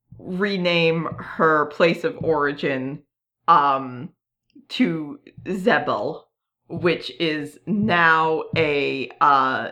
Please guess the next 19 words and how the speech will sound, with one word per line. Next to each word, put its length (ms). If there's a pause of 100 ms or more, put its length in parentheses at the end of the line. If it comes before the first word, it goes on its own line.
(120)
it's 320
still, 400
like, 420 (460)
in 180
another 360
dimension, 840 (480)
um, 680 (460)
but 540 (380)
it 240
is 560
specifically 1080
a, 380
uh, 560 (540)
like, 500 (680)
a, 360 (160)
a, 200
a 440
dimension 840
where 600